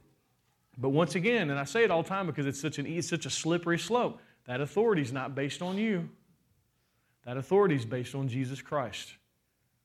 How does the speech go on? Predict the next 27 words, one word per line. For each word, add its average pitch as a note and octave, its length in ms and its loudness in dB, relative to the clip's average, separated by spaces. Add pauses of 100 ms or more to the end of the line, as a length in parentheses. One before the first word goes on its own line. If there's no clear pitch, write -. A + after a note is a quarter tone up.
(340)
Amen? C3 320 -6 (1300)
His F3 300 4
righteousness D#3 920 0
is C#3 160 -4
a C3+ 80 -4
sure G3+ 640 2
thing. C3+ 380 -8 (640)
His F3 280 4
righteousness D#3 840 2
is C#3+ 180 2
a C#3+ 80 2
completed D#3 800 2
work. C3+ 340 0
And C#3 120 -4
that D3+ 160 -4
standard F#3+ 600 0
of B2+ 160 -2
righteousness D#3 720 0
and C#3+ 80 -6
holiness, E3 420 0 (200)
it's - 100 -18
been C#4+ 120 -6
placed A#3 320 -2
inside A#3+ 380 -4
of C#3 120 -2
us. - 380 -8 (880)
Amen? F#3 320 -2